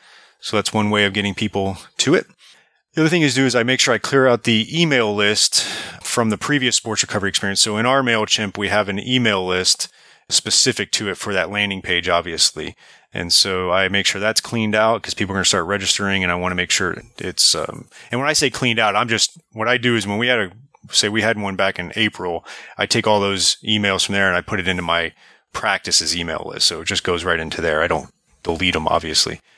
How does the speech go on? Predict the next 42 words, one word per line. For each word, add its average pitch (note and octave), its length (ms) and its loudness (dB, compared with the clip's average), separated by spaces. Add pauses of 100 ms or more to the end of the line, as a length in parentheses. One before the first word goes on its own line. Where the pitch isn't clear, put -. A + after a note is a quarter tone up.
(240)
So G#2 500 0
now G#2+ 360 2
that G2 240 -2
we've G2 140 -8
got F2+ 160 0
the F#2 60 -6
fresh F#2 260 0
start F#2+ 200 2
on F2+ 100 -4
that F2+ 200 -2
list, B2 400 0 (320)
we F#2+ 140 -10
start F2 280 0
to - 60 -12
promote G#2+ 360 -4
it. G#2 120 2 (300)
I F#2+ 160 0
email A2+ 440 2
to - 120 0
my G2+ 120 0
patients A2 500 -2
announcing G#2+ 420 0
the B2+ 60 2
experience. C3 400 0
So G#2 100 2
we G2 140 -2
do G#2+ 180 -2
have A2 140 2
a G2+ 80 -2
mix G2+ 280 2
of F#2 140 -2
our F2+ 140 2
current G#2 340 0
patients A#2 540 0 (400)
and G2+ 240 0
new G2 120 -2
people. C#3+ 520 -4
So F#2 260 2
I F#2 80 0
email G2+ 400 0
the G#2+ 60 -8
patients. - 520 0